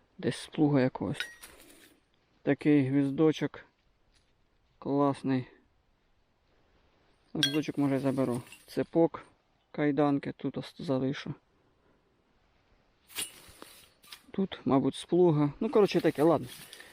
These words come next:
Не буду затягувати, друзі. Буду йти назад. Монети, які будуть, я зніму відео. От. А зараз ми, мабуть, компотика поп'ємо і піца в мене є.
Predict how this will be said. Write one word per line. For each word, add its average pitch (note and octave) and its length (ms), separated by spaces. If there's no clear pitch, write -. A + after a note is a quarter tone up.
Не F3 80
буду E3 220
затягувати, D#3 520
друзі. D3 320
Буду F3+ 200
йти F3 180
назад. F3 420
Монети, D#3+ 320
які D#3 160
будуть, D#3 260
я D3 240
зніму E3+ 560
відео. C3 420
От. C3+ 240
А D3+ 80
зараз D#3+ 320
ми, D3 180
мабуть, C#3+ 400
компотика F3+ 600
поп'ємо E3 440
і D#3 440
піца - 280
в C#3+ 40
мене C3+ 240
є. B2 140